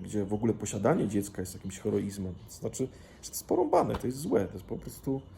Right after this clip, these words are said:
to jest wykrzywione, to jest spaczone, to jest nieprawdziwe. Tak, tak po prostu nie jest. Tak po prostu nie jest, to nie jest prawda.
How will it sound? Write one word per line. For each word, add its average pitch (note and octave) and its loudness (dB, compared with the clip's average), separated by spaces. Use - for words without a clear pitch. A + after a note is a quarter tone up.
to - -8
jest G2 -2
wykrzywione, D3+ 2
to F#2+ -8
jest G2 -6
spaczone, B2 0
to A2 0
jest - -4
nieprawdziwe. B2 0
Tak, - -8
tak D3 0
po E3+ 2
prostu E3 -2
nie D4 2
jest. F2 -4
Tak A2 -6
po D#3 -6
prostu G3+ -6
nie D4+ -2
jest, - -4
to A#2 -4
nie D3+ -2
jest - -4
prawda. - -2